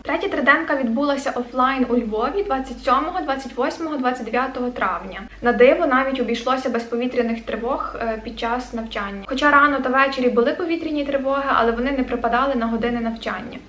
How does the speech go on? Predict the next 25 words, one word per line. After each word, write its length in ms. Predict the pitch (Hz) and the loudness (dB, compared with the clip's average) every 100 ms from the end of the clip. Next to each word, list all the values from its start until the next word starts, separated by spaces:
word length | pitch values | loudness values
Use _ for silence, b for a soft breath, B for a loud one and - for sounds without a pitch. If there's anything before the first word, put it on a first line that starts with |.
| - | -8
Е, 80 | 240 | -2
наш 200 | 240 311 | 0 2
звичний 440 | 302 277 302 294 269 | 2 0 0 0 0
офіс 420 | 269 320 285 277 | 0 0 -2 -4
в 80 | - | -2
центрі 320 | 277 277 269 | 0 2 0
міста 280 | 277 269 254 | 0 -2 -2
був 180 | 247 | 0
зайнятий, 600 | 254 262 269 254 240 240 | 2 2 2 0 2 2
е, 180 | 233 226 226 | 2 0 0
волонтерами 560 | 233 226 269 359 339 | 0 0 0 0 -2
та 120 | 302 | -4
переселенцями, 840 | 247 247 254 262 262 339 370 370 359 359 B B B B | -4 -4 -2 0 0 0 -4 -4 -4 -6 B B B B
е, 140 | - 240 | 2 2
тому 400 | 240 254 285 294 | 4 2 4 2
цього 260 | 294 285 | 2 4
разу 280 | 285 277 285 | 4 4 4
ми 120 | 269 | 2
були 300 | 262 254 262 | 2 2 2
на 120 | 262 247 | 0 0
звичайній 400 | 247 269 262 247 | -2 0 0 0
квартирі, 460 | 240 240 330 403 | 0 2 2 2
переналаштованій 880 | - 277 254 247 240 294 294 285 269 | 0 0 2 0 0 -2 0 -2 0
на 120 | 254 | 0
офіс. 560 | 247 214 214 202 - | 0 -2 -4 -8 -14